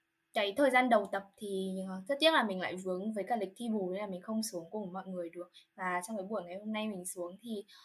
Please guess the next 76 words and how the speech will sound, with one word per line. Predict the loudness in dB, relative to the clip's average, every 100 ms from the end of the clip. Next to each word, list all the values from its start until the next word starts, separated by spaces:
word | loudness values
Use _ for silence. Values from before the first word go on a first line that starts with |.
| -20 _
ờ, | -6 -2
mọi | 0
người | 2 0
đã | 2
có | 0 0
thời | 0
gian | 2 2
rất | 2
là | 0
vui | -2 -4
vẻ | -4
với | -4
nhau, | -4 -2
nó | -2
không, | -4 -6 -6 -4
ơ, | -4 -4 -8 -20 -20 -12
nặng | -8 -6
nề, | -6
nó | -6 -12
cũng | -14
không, | -6 -4 -2
kiểu, | -4 -6
mệt | -4 -6 -6
mỏi | -6 -6
giống | -8 -8
như | -4 -2
là | -4
những | -6 -12 -16
cái | -12 -10 -8
thời | -6
gian | -2
trước | -2 -2
đấy | -4
nữa | -6
mà | -8 -8
tự | -8 -6
dưng | 0
lên | 2
lớp | 4
mười | 0 0
hai | 0 0
mọi | -2 -4
người | -4 -4
nghĩ | -4
là, | -6 -8
kiểu, | -10
mình | -6 -6
phải | -4
thân | -2 0
với | 2
nhau | 2 4
hơn | 2 2
ý. | 0 -6 -16 -20 -20 _
Thế | -4
nên | 0 4
là, | 6 6 4 -4
kiểu, | -14
cái | -12 -6
thời | 0
gian | 2 2
đấy | 0 -2 -2 -4 -4
dành | -6
ra | -4 -2 -2
nó | -6
vừa | -4 -4
vui | -2 0
mà, | 0 -4
kiểu, | -8 -10 -8
bọn | -6
mình | -4 -4
vừa | -4 -4
tập | -4
ra | 0
một | 0 -2
cái | -4 -4
nó | -2 -2 -2